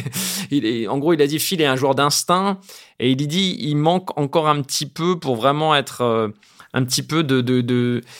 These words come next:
en gros, de, de rigueur tactique, euh, pour vraiment jouer un rôle central. » Et, et pourquoi pas, euh,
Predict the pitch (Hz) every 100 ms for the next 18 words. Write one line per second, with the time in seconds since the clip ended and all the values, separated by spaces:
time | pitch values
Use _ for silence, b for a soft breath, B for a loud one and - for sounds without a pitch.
0 | B B - 123 127 123 160 131 120 127
1 | 127 160 160 170 - 151 - - 185 190
2 | - - 127 127 131 117 151 170 160 127
3 | 151 147 131 135 143 - 147 - 139 151
4 | 190 - 123 123 - - _ 107 110 123
5 | - - 175 151 180 170 143 131 127 120